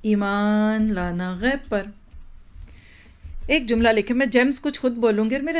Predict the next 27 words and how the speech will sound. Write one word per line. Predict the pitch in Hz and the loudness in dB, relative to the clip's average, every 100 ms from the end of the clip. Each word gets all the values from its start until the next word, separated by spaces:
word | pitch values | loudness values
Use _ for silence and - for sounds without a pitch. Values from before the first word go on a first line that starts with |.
| 247 | 0
دل | 262 | 0
کر | 330 | 0
رہا | 311 | 0
ہے | 339 | 0
کہ | 349 | 0
آپ | 294 254 269 | 0 0 -2
لوگ | 254 | -4
جیمز | 226 240 240 | 0 0 0
بنائیں | 220 202 202 247 | -2 0 2 2
اور | 277 | 2
اس | 254 247 | -2 -4
کو | 247 | -6
فیس | 220 226 226 | 0 0 0
بک | 226 226 220 | -2 -4 0
پہ | 226 220 220 | 2 2 2
اور | 220 214 | 2 2
اپنے | 208 208 226 | 0 -2 -4
جو | 220 247 294 | -2 -2 -2
بھی | 247 247 | 0 4
آپ | 214 214 | 2 2
کے | 220 | -2
لوکل | 214 202 202 220 | 0 -2 -2 -2
میڈیا | 208 208 254 | -2 0 -2
اس | 285 | -4
پہ | 302 | -6
شیئر | 254 226 254 - | -4 0 0 0
کریں۔ | 220 196 | -4 -4